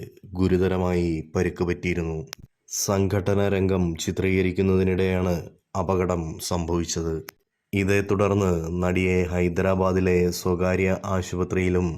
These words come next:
പ്രവേശിപ്പിച്ചിരുന്നു. ബാലകൃഷ്ണ നായകനാകുന്ന എൻ ബി കെ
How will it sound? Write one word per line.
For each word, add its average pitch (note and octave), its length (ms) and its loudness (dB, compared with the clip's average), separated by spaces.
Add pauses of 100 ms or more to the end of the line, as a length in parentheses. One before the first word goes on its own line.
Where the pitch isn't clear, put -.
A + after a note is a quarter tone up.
പ്രവേശിപ്പിച്ചിരുന്നു. F2 1040 -2 (640)
ബാലകൃഷ്ണ G2 680 2 (120)
നായകനാകുന്ന F#2 800 2 (580)
എൻ F#2 260 2 (120)
ബി G2 200 0
കെ F#2+ 240 2